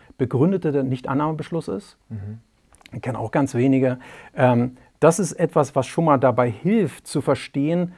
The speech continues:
Speaker 1: warum das Gericht der Meinung ist, dass diese Verfassungsbeschwerde keinen Bestand hat. Aber das ist eben auch ein gesellschaftlicher Zeitstempel. Deshalb
Speaker 2: Kannst du
Speaker 1: eben
Speaker 2: das
Speaker 1: dies-,
Speaker 2: erklären, das ge-, den
Speaker 1: also dieses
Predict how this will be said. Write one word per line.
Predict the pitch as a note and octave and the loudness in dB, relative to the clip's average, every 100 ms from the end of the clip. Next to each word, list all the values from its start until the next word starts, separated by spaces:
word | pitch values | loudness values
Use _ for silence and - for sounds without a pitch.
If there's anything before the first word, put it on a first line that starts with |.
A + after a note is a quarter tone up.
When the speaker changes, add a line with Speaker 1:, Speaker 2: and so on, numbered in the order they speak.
| _ _ - | _ _ -2
Speaker 1:
warum | A#2+ A#2+ F#3+ D3+ | 0 2 2 2
das | C#3 - | -2 -2
Gericht | A#2+ A#2 - | -2 -2 -2
der | A#2 | -2
Meinung | A2 A#2 A#2 A#2+ | 0 -2 -4 -6
ist, | A#2+ - - _ _ | -10 -14 -20 _ _
dass | B2 - | -6 -4
diese | D3+ C#3+ | -6 -4
Verfassungsbeschwerde | B2+ A#2+ B2 - - A#2+ B2 A#2 | -4 -4 -6 -10 -16 -8 -6 -6
keinen | A#2 A#2 A2+ | -4 -4 -6
Bestand | - A2+ G#2+ | -8 -8 -8
hat. | A2+ A#2+ _ - - - | -10 -14 _ -20 -20 -4
Aber | B2+ B2 | 0 0
das | A#2 D#3+ F3 | 2 0 0
ist | - F3+ - | -6 -6 -6
eben | E3 D#3 | -4 -4
auch | C#3 | -2
ein | D3+ C#3 C#3 _ _ _ _ _ _ _ _ | 0 0 -2 _ _ _ _ _ _ _ _
gesellschaftlicher | - A#2 C#3 D3 C#3 - B2+ A#2+ | -4 0 2 0 -2 -4 -4 -6
Zeitstempel. | - C#3+ D3 - A2+ G2+ A2+ _ _ _ _ _ _ _ _ _ _ _ - | -2 -4 -4 -8 -10 -10 -16 _ _ _ _ _ _ _ _ _ _ _ -6
Deshalb | A#2 C#3+ | 0 0
Speaker 2:
Kannst | |
du | - | 2
Speaker 1:
eben | D#3+ | 0
Speaker 2:
das | C#3+ | 0
Speaker 1:
dies-, | A#2+ | -2
Speaker 2:
erklären, | B2 B2+ C3 | -2 -4 -6
das | B2 - | -12 -16
ge-, | - A#2 - _ | -14 -14 -14 _
den | D#3 | -2
Speaker 1:
also | D3 C#3 | 2 4
dieses | D#3+ | 2